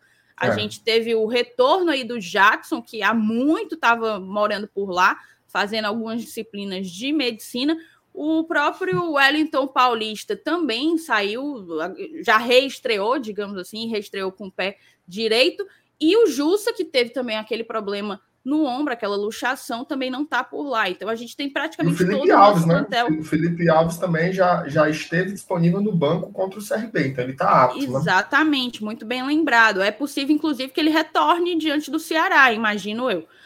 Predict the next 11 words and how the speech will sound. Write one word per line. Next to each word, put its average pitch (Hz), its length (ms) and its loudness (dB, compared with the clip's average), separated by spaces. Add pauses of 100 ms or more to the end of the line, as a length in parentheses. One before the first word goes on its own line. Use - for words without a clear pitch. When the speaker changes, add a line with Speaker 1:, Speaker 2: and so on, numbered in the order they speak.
(300)
Speaker 1:
É, 196 360 2
Speaker 2:
Uhum. 233 120 -4
Speaker 1:
então, 285 300 2
a 320 80 6
gente 311 260 2
tem 302 320 4
basicamente 311 580 6
todo 311 220 0
o 381 60 -4
nosso 359 240 0
plantel 285 560 -2